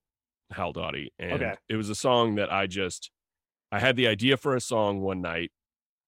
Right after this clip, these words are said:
Speaker 1: a song called Fire Extinguisher. I just, it literally, like, the idea for the song came out of me looking at a fire extinguisher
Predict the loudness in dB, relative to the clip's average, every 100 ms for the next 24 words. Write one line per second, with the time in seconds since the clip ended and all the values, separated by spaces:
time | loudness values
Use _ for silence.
0 | _ _ _ -10 -2 0 2 4 4 2
1 | -2 -6 -4 -4 -4 -4 -2 0 4 6
2 | 6 6 4 0 0 0 0 0 0 0
3 | -4 -2 -2 -2 -4 -4 -2 -2 -2 -6
4 | -4 -4 -2 -2 -2 -4 -4 -6 -6 -6
5 | -6 -8 -14 -16 -16 -20